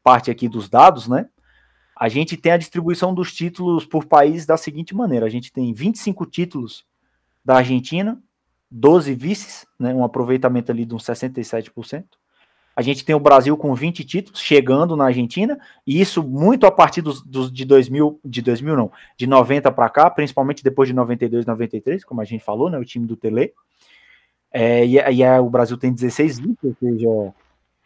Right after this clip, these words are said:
é, tem menos títulos, mas também chegou em mais finais, é, quase chegou em mais finais ali que a Argentina, né, tem mais vices.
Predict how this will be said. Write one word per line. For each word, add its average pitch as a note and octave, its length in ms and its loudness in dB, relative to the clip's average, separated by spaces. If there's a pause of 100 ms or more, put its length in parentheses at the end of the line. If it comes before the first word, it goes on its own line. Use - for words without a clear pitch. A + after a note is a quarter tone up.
(200)
é, A2 220 -6
tem C3+ 140 0
menos E3 300 0
títulos, A#3+ 400 -2
mas F3 200 4
também E3+ 280 -2
chegou E3 280 0
em D#3+ 80 0
mais D3+ 380 2
finais, C#3+ 560 -2 (1300)
é, A2+ 240 -2
quase D#3 300 6
chegou C#3 300 0
em C3+ 40 2
mais C3 240 2
finais A#2+ 360 0
ali A2+ 180 -4
que A2+ 140 -4
a G#2+ 100 -2
Argentina, A2 540 -6
né, B2+ 100 -4
tem B2 140 -6
mais A2+ 260 -4
vices. - 460 -10